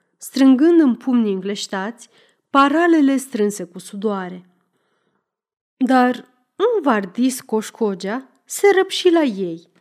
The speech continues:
ațintindu-le calea. „Unde vă burdușiți, he?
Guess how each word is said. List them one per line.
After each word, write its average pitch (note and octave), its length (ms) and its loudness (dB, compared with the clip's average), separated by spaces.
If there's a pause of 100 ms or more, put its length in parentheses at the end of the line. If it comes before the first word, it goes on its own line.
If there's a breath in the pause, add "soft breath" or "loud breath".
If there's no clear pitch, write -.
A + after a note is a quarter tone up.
(160)
ațintindu-le A3+ 960 0
calea. F#3 500 -6 (1040 soft breath)
„Unde C5+ 300 4 (100)
vă A4 460 6 (400)
burdușiți, D4+ 1040 2
he? G3 280 -6